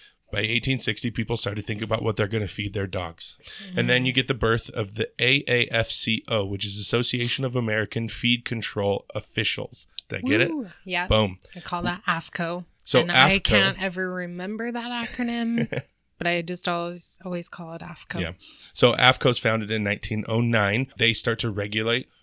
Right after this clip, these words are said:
Speaker 1: what's in the food. Okay. And so they're working with lawmakers to help keep food safe.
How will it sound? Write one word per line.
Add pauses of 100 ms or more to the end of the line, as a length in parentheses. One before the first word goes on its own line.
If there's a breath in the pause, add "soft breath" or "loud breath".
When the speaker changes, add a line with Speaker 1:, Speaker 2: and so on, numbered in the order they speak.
(120 soft breath)
Speaker 1:
what's
in
the
food. (180)
Okay. (300 loud breath)
And
so
they're
working
with
lawmakers
to
help
keep
food
safe.